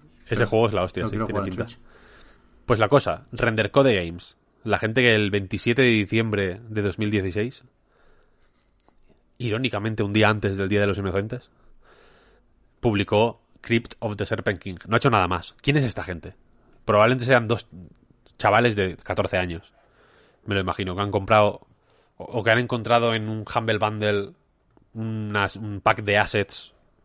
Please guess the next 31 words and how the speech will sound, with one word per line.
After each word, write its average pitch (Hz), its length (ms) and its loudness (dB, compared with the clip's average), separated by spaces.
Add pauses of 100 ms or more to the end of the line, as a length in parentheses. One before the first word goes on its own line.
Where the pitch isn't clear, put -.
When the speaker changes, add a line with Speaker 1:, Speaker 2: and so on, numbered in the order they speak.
(240)
Speaker 1:
de 98 480 0
fantasía 110 540 0
medieval, 101 560 2 (880)
eh, 104 160 0
para 101 180 4
Unity 120 460 -2 (380)
y 104 60 -2
han 98 100 -2
dicho, 95 180 -4
"Vamos 104 140 -2
a - 20 -4
hacer 95 140 -4
un 80 60 -10
juego". 80 320 -10 (340)
Speaker 2:
Víctor. 110 380 -4 (920)
Speaker 1:
Dime. 104 200 -2 (100)
Speaker 2:
Breaking 117 400 -2
news. 98 340 -10 (1500)
Le 113 120 2
acabo 123 240 6
de 123 80 4
dar 113 320 4 (880)
a - 140 -4
Render 117 340 0
Code 123 380 2
en 117 120 -2
la 104 120 -2
eShop, 113 320 -2 (680)
Render 107 320 -6
Code 95 220 -10
Games, 120 440 -4